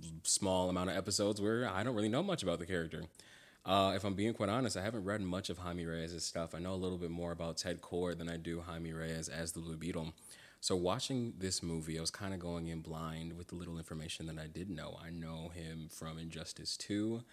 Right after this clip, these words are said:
from, uh, Batman the Brave and the Bold, and then also just seeing him. Today I did buy some Jaime Reyes comics, but this movie just,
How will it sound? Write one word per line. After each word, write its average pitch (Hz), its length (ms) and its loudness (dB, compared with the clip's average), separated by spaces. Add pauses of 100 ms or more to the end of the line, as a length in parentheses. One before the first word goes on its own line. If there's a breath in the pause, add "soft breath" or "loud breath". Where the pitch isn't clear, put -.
(360 soft breath)
from, 87 840 0
uh, 78 580 -4 (520)
Batman 85 440 0
the 85 80 -4
Brave 85 180 -2
and 85 80 -4
the 80 60 -6
Bold, 90 440 2
and 101 160 -2
then 98 160 -2
also 92 460 -2
just 90 240 -2
seeing 85 580 -4 (120)
him. 85 460 -4 (500 soft breath)
Today 92 340 6
I 85 60 4
did 87 240 0
buy 92 320 4
some 87 480 -2 (140)
Jaime 95 300 0
Reyes 87 280 2
comics, 107 400 -2
but 95 240 0
this 127 200 2
movie 135 500 0 (260)
just, - 580 2